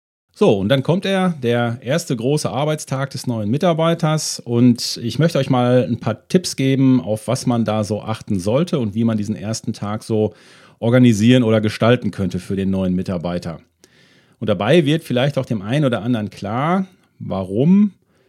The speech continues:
Mitarbeiter oder fünfzehn Prozent der Mitarbeiter tatsächlich schon am ersten Tag denken, "Nee, Leute, das hier, was ist das denn hier für eine Nummer? Das funktioniert nicht."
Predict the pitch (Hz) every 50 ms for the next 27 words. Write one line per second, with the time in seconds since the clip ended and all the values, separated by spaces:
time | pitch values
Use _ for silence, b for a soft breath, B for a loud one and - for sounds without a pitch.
0 | _ _ _ 113 131 - 170 127 - 120 123 127 135 135 - 147 139 131 107 104
1 | 101 - - 190 - - - 135 123 - 120 - - 131 127 117 123 110 107 123
2 | - 123 107 98 107 110 107 - 107 - - 92 - - 135 - - 139 123 -
3 | 107 92 92 90 95 117 135 127 - 107 98 110 107 - - 101 101 - - 98
4 | 98 98 98 98 95 95 98 95 - 90 92 - - - - 95 98 95 87 78
5 | - 76 76 - - - - - - - 117 - - - - 104 98 - 101 -
6 | 95 92 95 101 104 92 101 - - 113 107 - - 101 92 90 - - 76 71
7 | -